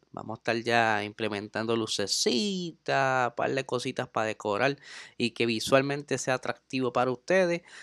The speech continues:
Eh, todavía no tengo la consola, continúo con el auricular de heli-, de piloto de helicóptero, así que estamos aquí. Eh, les deseo feliz año nuevo, espero que este año les traiga muchas cositas interesantes en sus vidas, que sea mucho mejor que el del año pasado.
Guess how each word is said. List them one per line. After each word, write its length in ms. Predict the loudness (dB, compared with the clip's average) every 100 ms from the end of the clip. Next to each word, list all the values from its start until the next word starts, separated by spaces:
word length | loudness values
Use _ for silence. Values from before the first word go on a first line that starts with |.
| -4
Eh, 200 | 2 2
todavía 640 | 4 4 6 4 4 2 2
no 100 | 0
tengo 260 | -2 0
la 100 | 0
consola, 420 | 0 -2 2 2
continúo 680 | 2 0 0 -2 0 0 0
con 300 | 0 -2 0
el 360 | 0 -2 -4 -4
auricular 680 | -2 0 0 0 0 0 0
de 120 | -2
heli-, 280 | 0 -4 -6
de 220 | 2 4
piloto 400 | 6 6 6 6
de 80 | 2
helicóptero, 540 | 2 0 0 0 -2
así 240 | -2 -4 -8
que 140 | -8
estamos 420 | -6 -6 -4 -4
aquí. 420 | -4 -4 -6 -6 -8 -18 -16 -2
Eh, 300 | 2 4 2
les 120 | 0 -2
deseo 500 | -2 -2 2 2 0
feliz 360 | 0 0 0
año 240 | -2 -2 -2
nuevo, 220 | 0 0
espero 280 | 0 -2 -2
que 80 | -2
este 240 | -6 -2
año 260 | -2 -2 -2
les 160 | -4 -4
traiga 360 | -6 -4 -4
muchas 340 | -4 -4 -4 -4
cositas 540 | -4 -4 -4 -6 -6 -8
interesantes 680 | -8 -4 -4 -4 -6 -4 -2
en 100 | 2
sus 180 | 0
vidas, 320 | 2 2 2 0
que 140 | 0
sea 180 | 4 6
mucho 280 | 6 6 6
mejor 240 | 6 4
que 80 | 2
el 60 | 2
del 100 | 2
año 160 | 4
pasado. 360 | 4 6 6 4